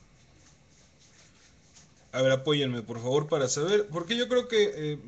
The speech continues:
ya para dejarnos de tanta jalada, este, hacemos, nos aventamos un poquito del informativo Soy México a través de,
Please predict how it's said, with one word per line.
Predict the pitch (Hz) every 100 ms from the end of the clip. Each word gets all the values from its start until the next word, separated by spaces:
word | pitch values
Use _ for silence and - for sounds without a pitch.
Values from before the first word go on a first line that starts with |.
| 143
ya | 196 226 202
para | 175 147
dejarnos | 143 180 202 175
de | 139
tanta | 131 170 180 170
jalada, | 123 127 160 220 - _ _ _ _ _ -
este, | 110 - - 117 120 107 _ _ _ _ _ _ - - - -
hacemos, | 147 202 208 180
nos | 170
aventamos | 185 196 240 247 226
un | 233 220
poquito | 214 226 214 208
del | 180 180
informativo | 160 175 180 175 214 208 190
Soy | 202 202
México | 202 190 170 151 156
a | 139
través | 131 135 147 160 147
de, | 135 107